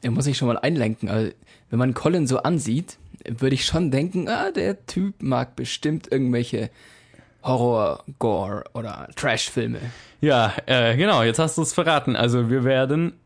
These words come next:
Speaker 2: äh, ich hab mir gedacht,
Speaker 1: Schade, jetzt
Speaker 2: da wir
Speaker 1: ist
Speaker 2: beide so gro-, riesige, also wirklich große Horrorfans sind, ähm,
Speaker 1: Ja.
Speaker 2: also das ein sehr bedeutendes Genre für uns beide ist, hab ich mir gedacht.
Speaker 1: Äh,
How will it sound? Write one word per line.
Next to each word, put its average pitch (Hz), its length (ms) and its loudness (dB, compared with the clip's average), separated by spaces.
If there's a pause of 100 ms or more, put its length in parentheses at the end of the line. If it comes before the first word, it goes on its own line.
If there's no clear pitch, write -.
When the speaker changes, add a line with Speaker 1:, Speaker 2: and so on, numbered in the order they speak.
(140)
Speaker 2:
äh, 127 220 2 (220)
ich 123 160 -2
hab 143 60 0
mir 151 120 0
gedacht, 139 320 -2
Speaker 1:
Schade, 104 260 -2
jetzt 131 140 -4
Speaker 2:
da 127 120 6
wir 131 100 4
Speaker 1:
ist 123 100 0
Speaker 2:
beide 139 380 4
so 123 200 2
gro-, 131 280 2
riesige, 135 540 2
also 120 140 2
wirklich 120 300 0
große 131 320 4
Horrorfans 117 580 2
sind, 127 320 0
ähm, 117 260 0
Speaker 1:
Ja. 117 300 -2 (300)
Speaker 2:
also 123 140 -2
das 123 120 -2
ein 123 80 0
sehr 120 160 2
bedeutendes 120 500 2
Genre 127 280 2
für 117 140 -2
uns 110 120 0
beide 113 220 0
ist, - 260 -6
hab 120 160 0
ich 120 80 -2
mir 120 120 0
gedacht. 131 240 0
Speaker 1:
Äh, 123 40 -2